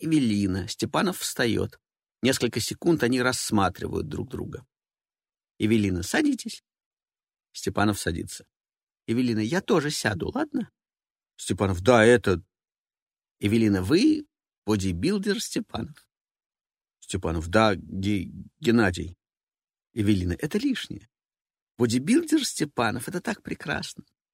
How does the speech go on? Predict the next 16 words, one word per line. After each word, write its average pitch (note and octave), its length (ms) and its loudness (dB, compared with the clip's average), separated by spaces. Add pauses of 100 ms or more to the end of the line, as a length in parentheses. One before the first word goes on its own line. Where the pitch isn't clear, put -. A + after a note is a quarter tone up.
(200)
А A2+ 120 0
я G#3 260 6
Эвелина D3 560 2
Ольшанская, G#2 760 -2
протягивает D3+ 680 -4
визитную G#2+ 420 -2
карточку. - 540 -10 (1160)
Степанов A#2+ 500 2
несколько B2 400 2
секунд G2+ 320 0
смотрит - 400 0
в - 80 -10
карточку, - 460 0
потом A#2+ 320 -2
поднимает F#2 460 -2
глаза. F#2 420 -6